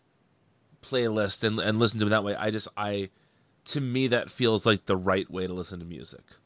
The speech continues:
And I know most of the world disagrees with me at this point, <laughs> but that's okay. Um, all right, well, well, my final record of the year is, uh, one I did not talk about on the show, so I, I'm, I am proud of myself for finding one. I was,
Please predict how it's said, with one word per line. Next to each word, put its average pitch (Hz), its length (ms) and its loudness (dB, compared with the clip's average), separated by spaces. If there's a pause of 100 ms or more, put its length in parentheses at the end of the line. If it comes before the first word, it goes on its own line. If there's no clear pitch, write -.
(800)
And 120 140 -2
I 127 60 2
know 123 280 4 (220)
most 139 380 4
of 156 60 4
the 143 80 6
world 131 240 6
disagrees 104 380 0
with 98 100 -6
me 101 60 -2
at 90 80 -4
this 87 140 -8
point, 95 240 -10
<laughs> - 40 -12
but 117 60 -8
that's 104 220 -6
okay. 87 500 -10 (960)
Um, 85 380 -10 (800)
all 156 80 4
right, 151 140 4
well, 127 240 0
well, 127 140 -2
my 147 260 0
final 160 420 0
record 143 280 0
of 127 80 -2
the 123 80 -4
year 113 280 -2
is, 104 480 -4
uh, 98 240 -2
one 107 280 -2
I 113 40 0
did 104 160 -2
not 147 200 2
talk 160 160 2
about 107 160 -2
on 98 80 -6
the 95 60 -10
show, 104 340 -6
so - 120 -14
I, 95 180 -8
I'm, 92 220 -8 (500)
I 101 100 -6
am 98 100 -6
proud 117 260 2
of 104 100 -2
myself 110 440 -2
for - 140 -8
finding 113 420 -2
one. 98 160 -2
I 101 100 0
was, 104 320 0